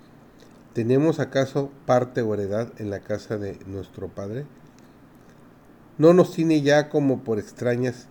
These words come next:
pues que nos vendió y aún se ha comido del todo nuestro precio? Porque toda la riqueza que Dios ha quitado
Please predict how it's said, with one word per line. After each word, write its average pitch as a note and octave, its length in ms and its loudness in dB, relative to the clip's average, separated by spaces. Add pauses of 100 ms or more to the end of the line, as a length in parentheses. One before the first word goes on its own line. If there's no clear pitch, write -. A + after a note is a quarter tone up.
(640)
pues C#3 240 4
que C3 100 0
nos A#2+ 200 2
vendió A2+ 480 2 (260)
y A2+ 160 -4
aún C3+ 440 0 (800)
se B2+ 280 0
ha C3 120 2
comido C3 540 0
del G#2+ 240 -4
todo A#2+ 460 -4 (520)
nuestro G#2 540 -8
precio? G#2+ 480 -8 (1000)
Porque A#2 380 -4 (300)
toda F3 420 4
la D#3 140 0
riqueza A#2 500 -6
que G#2 160 -8
Dios A2 300 -8
ha - 80 -10
quitado G2+ 480 -6